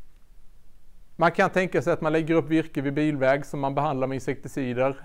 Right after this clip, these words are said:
eh, alltså insektsgifter. Ehm,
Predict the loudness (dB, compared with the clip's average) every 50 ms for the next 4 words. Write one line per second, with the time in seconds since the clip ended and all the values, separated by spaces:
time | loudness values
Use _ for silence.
0 | -4 -2 0 0 0 0 -2 -2 -4 -4 -6 -6 -4 -4 -4 -4 -2 -4 -4 -6
1 | -4 -6 -8 -8 -6 -6 -6 -6 -6 -6 -2 -2 -2 -2 -2 -6 -12 -16 -18 -18
2 | -18 -18 -18 -18 -16 -10 -6 -4 -2 -2 0 0 0 -2 -2 -4 -4 -6 -8 -8
3 | -10